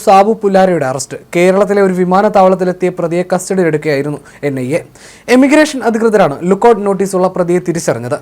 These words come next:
മാർച്ച് ഒന്നിനാണ് കൊച്ചിയിലെ കോടതി എൻ ഐ എ കസ്റ്റഡിയിൽ നൽകിയത്. ചോദ്യം ചെയ്യലിൽ നിർണായക വിവരങ്ങൾ കിട്ടിയെന്ന് എൻ ഐ എ അറിയിച്ചു. സ്വർണ്ണക്കടത്ത് സംഘത്തിന്റെ പ്രവർത്തന രീതിയെക്കുറിച്ചും സാമ്പത്തിക കരുത്തിനെ പറ്റിയുമെല്ലാം എൻ ഐ എക്ക്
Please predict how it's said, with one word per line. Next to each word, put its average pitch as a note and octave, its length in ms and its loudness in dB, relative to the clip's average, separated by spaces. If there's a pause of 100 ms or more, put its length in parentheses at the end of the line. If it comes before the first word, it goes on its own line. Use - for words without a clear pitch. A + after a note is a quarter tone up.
(140)
മാർച്ച് C4+ 320 4
ഒന്നിനാണ് G3 420 0
കൊച്ചിയിലെ G3+ 420 0
കോടതി F3+ 260 2 (160)
എൻ F3 160 -2
ഐ - 20 4 (100)
എ F#3+ 100 -4
കസ്റ്റഡിയിൽ D3+ 420 -2
നൽകിയത്. C3+ 320 -2 (480)
ചോദ്യം C#4 360 6
ചെയ്യലിൽ B3+ 240 4 (140)
നിർണായക A#3 460 2
വിവരങ്ങൾ G#3 400 0
കിട്ടിയെന്ന് F3 340 -2 (160)
എൻ F3 60 -4 (120)
ഐ - 20 0 (100)
എ - 20 -4 (140)
അറിയിച്ചു. C#3 340 -6 (180)
സ്വർണ്ണക്കടത്ത് A3 600 0
സംഘത്തിന്റെ G3 460 -4
പ്രവർത്തന F#3+ 360 -4 (100)
രീതിയെക്കുറിച്ചും F3+ 640 -4 (440)
സാമ്പത്തിക B3+ 540 2
കരുത്തിനെ A3 360 2
പറ്റിയുമെല്ലാം G3+ 480 0 (160)
എൻ G3 160 0
ഐ - 20 0 (120)
എക്ക് F#3+ 180 -8